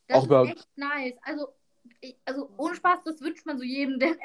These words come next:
Speaker 1: F S J macht, weil so viele, also so oft ist es einfach so, dass du da irgendwie so Scheißarbeit machen musst.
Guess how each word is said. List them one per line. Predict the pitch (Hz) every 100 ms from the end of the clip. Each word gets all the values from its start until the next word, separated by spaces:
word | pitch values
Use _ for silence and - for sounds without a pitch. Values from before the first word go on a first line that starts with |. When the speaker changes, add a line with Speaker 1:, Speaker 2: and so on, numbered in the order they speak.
| 277
Speaker 1:
F |
S | 277 269
J | 254 247
macht, | 240 240 -
weil | 226 220 220
so | 285
viele, | 285 285 277 269 -
also | 226
so | 226 277
oft | 285 254
ist |
es | 262 247
einfach | 240 254
so, | 254
dass | 226 240
du | 233
da | 226 214
irgendwie | 214 226 240
so | 226
Scheißarbeit | 233 - 277 202 214 208
machen | 214 214
musst. | 226 262